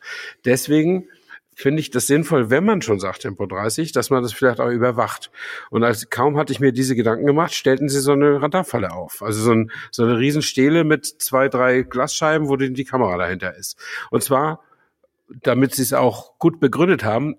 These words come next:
hundert Meter von einem Zebrastreifen entfernt. Äh, und da bin ich irgendwie Freitagabend, äh,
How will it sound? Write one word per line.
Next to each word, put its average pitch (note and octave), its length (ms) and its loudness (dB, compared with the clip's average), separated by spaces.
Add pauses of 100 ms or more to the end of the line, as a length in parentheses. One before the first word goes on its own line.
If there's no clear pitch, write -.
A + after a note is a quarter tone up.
hundert D3 300 0
Meter B2+ 260 4
von B2 200 0
einem B2+ 220 -2 (220)
Zebrastreifen G#2 640 -4
entfernt. G#2+ 440 -16 (560)
Äh, A#2 360 0 (400)
und B2+ 260 0
da B2+ 80 6
bin B2+ 160 2
ich C3 160 0
irgendwie B2 300 2
Freitagabend, D3 1000 -2 (960)
äh, A#2+ 380 2